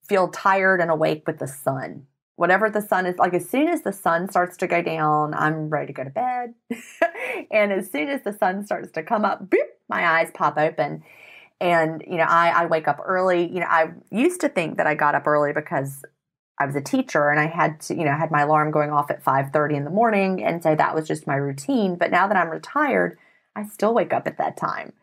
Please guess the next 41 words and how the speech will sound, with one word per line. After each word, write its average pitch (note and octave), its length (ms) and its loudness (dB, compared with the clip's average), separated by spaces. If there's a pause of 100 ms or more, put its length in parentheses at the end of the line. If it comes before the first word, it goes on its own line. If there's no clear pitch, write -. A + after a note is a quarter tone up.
(300)
even F3 320 0
though D3 360 2
I D3+ 120 2
don't D#3 220 -2
have G#3+ 280 -2
to. - 360 -6
I D#3 80 0
cannot E3+ 680 -2
sleep D3+ 320 -4
in. D#3 320 -6 (420)
My F3 140 2
body E3+ 320 2
just E3+ 180 -6
wants D3 260 -2
to D3 100 -4
wake C#3 220 -6
up. D3 240 0 (260)
Knowing E4 340 0
that A#3+ 120 4
I F#3 80 6
wake F3+ 260 0
up E3 140 2
with E3+ 140 -6
the D3 100 -4
sun D3+ 640 -2 (200)
has D#3+ 240 0
really E3+ 560 0 (440)
made F3 200 2
a D#3 40 4
difference D#3 440 0
in D3+ 100 2
how E3+ 180 0
I D#3 80 4
can D3+ 200 -4
help G#3 400 -2
myself D3+ 380 -2
sleep - 420 -4
through D#3 180 0
the D3 80 0
night C#3 360 0
better. F3 480 2